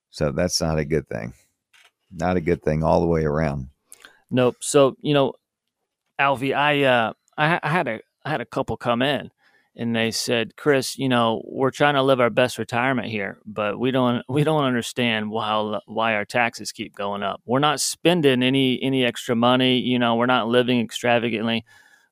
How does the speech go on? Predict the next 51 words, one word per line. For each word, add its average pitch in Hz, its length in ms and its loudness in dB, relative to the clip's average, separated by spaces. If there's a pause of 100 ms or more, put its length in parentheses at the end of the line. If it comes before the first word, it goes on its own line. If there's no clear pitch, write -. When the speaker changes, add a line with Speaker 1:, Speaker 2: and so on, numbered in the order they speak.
(100)
Speaker 2:
but 131 180 6
we've 139 280 4
noticed 147 560 6
that 135 160 4
our 135 160 2
taxes 170 540 2
are 135 80 4
going 120 300 2
up 120 200 2
and 127 100 0
our 127 120 0
Social 139 420 0
Security 147 800 2
is 117 160 0
going 131 380 6
down, 127 440 2
and 110 160 -4
we 135 120 2
don't 131 180 2
understand." 117 560 -2 (580)
I 110 80 -8
said, 113 180 -6
"All 101 80 -4
right, 139 180 0
well, 135 120 -2
let 139 80 0
me, 151 160 -6
let 147 140 -6
me 156 80 -2
take 143 220 -2
a 143 40 0
look 160 220 0
here." 90 320 -18
You - 140 -18
know, 98 220 -14
so, - 220 -14
so - 160 -8
I 117 40 -4
started 120 280 -2
looking 120 280 0
at 110 140 -2
their 113 100 -4
situation, 110 800 0 (360)
and, 104 220 -10
and 113 160 -4
I 107 80 -4
couldn't 110 220 -4
figure 110 260 -2
it 113 60 2
out. 131 220 -2 (380)
So, - 140 -12